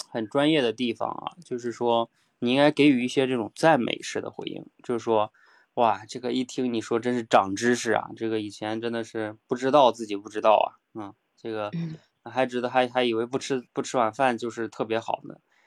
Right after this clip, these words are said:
Speaker 1: 没想到不吃晚饭可能，
Speaker 2: <laughs>
Speaker 1: 啊，还是体脂高。”所以这个，
Speaker 2: 哦。
Speaker 1: 而且还，对吧，经过你这么一提，一分享啊，真的是太，太重要了哈，还是专业性非常重要，也感觉到你真的非常专业。
Speaker 2: 嗯。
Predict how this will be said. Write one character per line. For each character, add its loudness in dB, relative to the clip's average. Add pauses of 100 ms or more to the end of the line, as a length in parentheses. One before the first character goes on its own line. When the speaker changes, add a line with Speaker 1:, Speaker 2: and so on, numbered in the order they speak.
(140)
Speaker 1:
没 -6
想 0
到 2
不 0
吃 4
晚 -2
饭 2
可 -16
能， -4 (180)
Speaker 2:
<laughs> -20
Speaker 1:
啊， -4
还 4
是 0
体 -6
脂 -18
高。” -12 (500)
所 -6
以 -2
这 -2
个， 2
Speaker 2:
哦。 2
Speaker 1:
而 0
且 -8
还， 0
对 -6
吧， -2 (200)
经 -6
过 2
你 -2
这 -2
么 0
一 0
提， -20
一 -2
分 -4
享 -2
啊， -8
真 -14
的 -12
是 -20
太， 0
太 -2
重 -6
要 -4
了 -4
哈， -8
还 -4
是 -2
专 4
业 4
性 -8
非 -6
常 -6
重 -20
要， -14 (420)
也 -6
感 2
觉 -4
到 4
你 8
真 -4
的 -2
非 -2
常 -4
专 4
业。 0 (180)
Speaker 2:
嗯。 -20